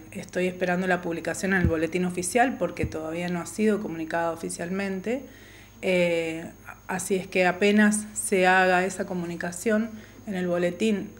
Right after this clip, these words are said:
que, eh, establezca los aumentos,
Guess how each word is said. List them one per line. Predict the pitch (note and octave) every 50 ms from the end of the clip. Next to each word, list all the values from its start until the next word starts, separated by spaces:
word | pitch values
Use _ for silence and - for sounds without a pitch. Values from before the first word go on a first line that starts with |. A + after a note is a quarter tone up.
| - - -
que, | - F3 F3 F3 F3 - - - - - F#3
eh, | E3+ D#3 D#3 D#3 D3+ D3+ - - - - - - - - -
establezca | F#3+ F3+ - F3+ E3+ E3+ G3 G#3 G#3 - F3+
los | F3 E3+ F3
aumentos, | F3+ F3+ F#3 F#3+ F#3+ F#3+ F#3+ F3+ A3+ A#3+ B3 B3 -